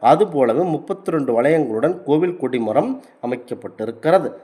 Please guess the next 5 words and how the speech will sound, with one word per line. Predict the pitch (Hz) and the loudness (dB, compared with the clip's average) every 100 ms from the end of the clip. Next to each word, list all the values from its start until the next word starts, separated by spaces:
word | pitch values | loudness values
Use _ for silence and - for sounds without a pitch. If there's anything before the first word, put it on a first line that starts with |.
| - | 0
நம் | 143 139 | 2 4
முதுகு | 120 156 214 220 | 2 -2 -4 -4
தண்டில் | 135 113 147 175 | -2 0 0 0
மூலாதாரம், | 127 151 156 113 107 131 208 208 - - | 2 4 4 4 2 0 -2 -8 -18 0
சுவாசஸ்தானம், | 139 180 190 - - 117 104 139 | 4 4 2 -6 -2 0 0 -2